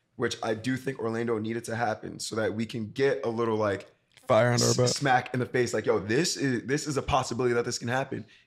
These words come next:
Speaker 1: This, this situation right here is not only gonna define you for this moment,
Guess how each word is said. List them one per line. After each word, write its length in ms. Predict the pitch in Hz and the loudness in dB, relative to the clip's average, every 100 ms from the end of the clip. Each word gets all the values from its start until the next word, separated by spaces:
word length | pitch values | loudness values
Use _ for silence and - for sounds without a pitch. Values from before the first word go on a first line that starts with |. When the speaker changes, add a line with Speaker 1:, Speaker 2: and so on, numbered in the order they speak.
| - | -6
Speaker 1:
This, 240 | 123 - | -4 -6
this 460 | - 127 151 185 - | -8 0 2 0 -2
situation 480 | 156 151 139 151 135 | -6 -4 -2 -2 0
right 140 | 131 127 | 0 2
here 140 | 151 | 0
is 100 | 135 | 0
not 120 | 131 | -2
only 120 | 131 127 | -4 -4
gonna 120 | 131 | -4
define 300 | 113 - 123 | -2 0 0
you 60 | 123 | -2
for 100 | - | -4
this 200 | 117 - | -4 -2
moment, 340 | 127 151 160 | 0 2 0